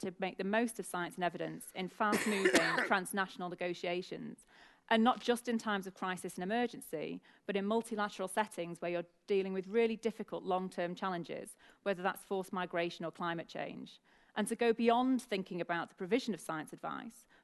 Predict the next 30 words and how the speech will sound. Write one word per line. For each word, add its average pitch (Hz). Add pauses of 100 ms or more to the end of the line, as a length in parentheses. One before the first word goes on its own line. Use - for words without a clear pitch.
but -
actually 214
how 269
do 240
you 220
a-, -
access -
and 190
use 226
the 190
advice 180
that -
comes 262
from 175
those 160
initiatives - (340)
and 196
then 190
feed 233
it -
back 220
into 190
national 208
government 180
so 180
that 170
you 180
get -
coherent 180
action? -